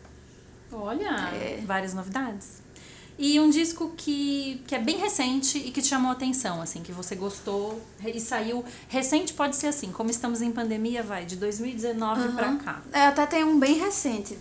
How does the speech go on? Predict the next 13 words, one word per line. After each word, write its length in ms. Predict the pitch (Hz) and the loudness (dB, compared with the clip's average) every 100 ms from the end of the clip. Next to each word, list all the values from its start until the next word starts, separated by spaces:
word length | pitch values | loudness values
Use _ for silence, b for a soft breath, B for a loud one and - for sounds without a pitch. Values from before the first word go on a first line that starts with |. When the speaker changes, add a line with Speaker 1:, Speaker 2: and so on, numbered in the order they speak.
| - | -14
Speaker 2:
Foi, 760 | - - - 220 226 233 233 226 | -14 -12 -4 -2 0 0 -2 -2
eu 60 | 233 | -2
não 80 | 247 | -2
lembro 140 | 254 | 0
se 60 | 277 | 0
foi 100 | 240 | -2
mês 160 | 247 | -2
passado 320 | 254 240 247 | -2 -2 -2
ou 60 | 294 | -2
se 120 | 302 | -4
foi 280 | 294 - 285 | -8 -2 -2
esse 180 | 285 349 | 0 -2
mês, 500 | 320 208 196 - | -4 -6 -8 -10